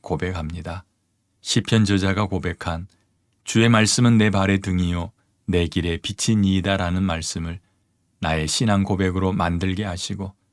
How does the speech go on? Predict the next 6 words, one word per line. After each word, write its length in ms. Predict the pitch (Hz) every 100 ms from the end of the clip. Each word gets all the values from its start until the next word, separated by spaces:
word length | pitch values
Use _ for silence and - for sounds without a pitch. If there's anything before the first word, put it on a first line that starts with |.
| _ _ -
날마다 500 | 87 78 78 80 80
하나님을 400 | 85 110 107 98
향하여 540 | 95 92 90 90 90 - _
고백하며 640 | - 90 90 90 - 98 107
살게 400 | - 92 95 98
하옵소서. 600 | 87 - - 90 101